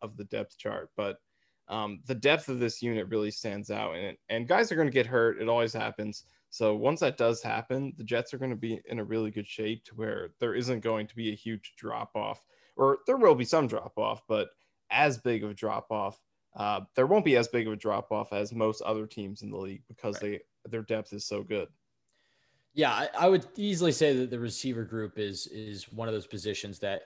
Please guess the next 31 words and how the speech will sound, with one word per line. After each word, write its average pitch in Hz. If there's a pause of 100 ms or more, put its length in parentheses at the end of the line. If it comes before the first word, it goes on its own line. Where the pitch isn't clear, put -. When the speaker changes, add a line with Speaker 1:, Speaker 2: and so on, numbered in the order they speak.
(120)
Speaker 2:
is 104
constantly 113
hit 101
by 101
injuries. 104
Just -
across 123
the 110
league, 104
you're 98
always 107
gonna 107
lose 98
a 98
couple 95
of 85
your 95
guys 92
for 92 (320)
hopefully 180
just 131
a 117
few 123
games, 117
but 113
sometimes 139
there 123
are -
season-ending 127
injuries 107
for 104